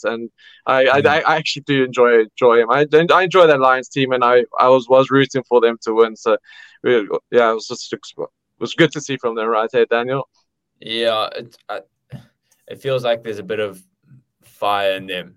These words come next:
Speaker 3: now, which is good, 'cause I think that's what Lions used to provide. They always, they always had heart, and,
Speaker 1: Yeah.
Speaker 3: and they were exciting to watch, and kind of couldn't really write them off on any day. Um,
Speaker 1: Yeah.
Speaker 3: obviously gone through a bit of a slump, and I think there's,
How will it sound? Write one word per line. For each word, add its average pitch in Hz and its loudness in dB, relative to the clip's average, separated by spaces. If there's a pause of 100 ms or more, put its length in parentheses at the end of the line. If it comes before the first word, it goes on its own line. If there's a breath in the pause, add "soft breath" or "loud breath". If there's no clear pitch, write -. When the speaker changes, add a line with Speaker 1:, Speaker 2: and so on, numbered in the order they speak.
(280)
Speaker 3:
now, 90 -10
which 98 -16
is 98 -16
good, 104 -10 (140)
'cause 90 -16 (100)
I 98 -6
think 95 -14 (300)
that's 98 -2
what 95 -6
Lions 92 -6
used 92 -18
to - -20
provide. 87 -12
They 90 -10
always, 92 -10
they 90 -12
always 92 -10 (280)
had 87 -10
heart, 92 -6
and, 92 -14
Speaker 1:
Yeah. 113 -8
Speaker 3:
and 90 -12 (420)
they 95 -6
were 95 -8
exciting 92 -10
to 92 -20
watch, 98 -6
and 90 -20
kind 95 -14
of 87 -18 (100)
couldn't 90 -20
really 87 -14
write 87 -12
them 90 -18
off 90 -16
on 90 -16
any 85 -18
day. 87 -6 (200)
Um, 85 -10 (160)
Speaker 1:
Yeah. 101 -16 (180)
Speaker 3:
obviously 92 -14
gone 92 -8
through 92 -10
a 90 -8
bit 98 -4
of 95 -4
a 90 -12
slump, 95 -8
and 87 -8
I 90 -10
think 95 -14 (500)
there's, 98 -8